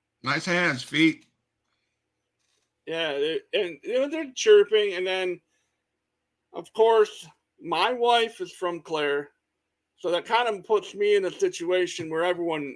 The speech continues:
Speaker 2: at the game knew who I was.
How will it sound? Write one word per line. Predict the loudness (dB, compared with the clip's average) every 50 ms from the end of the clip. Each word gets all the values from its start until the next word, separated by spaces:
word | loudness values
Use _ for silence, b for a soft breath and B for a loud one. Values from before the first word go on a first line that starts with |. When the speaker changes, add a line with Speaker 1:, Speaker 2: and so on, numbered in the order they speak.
| -16 _ _ _ -4
Speaker 2:
at | -4 -2 -2 -4
the | -6 -10
game | -6 -2 0 0 2 0 0 -2
knew | 0 0 0 0 -2
who | -2 -4 -6 -6 -8 -4
I | 0 2 4 4 4
was. | 2 0 -2 -4 -4 -4 -6 -8 -10 -14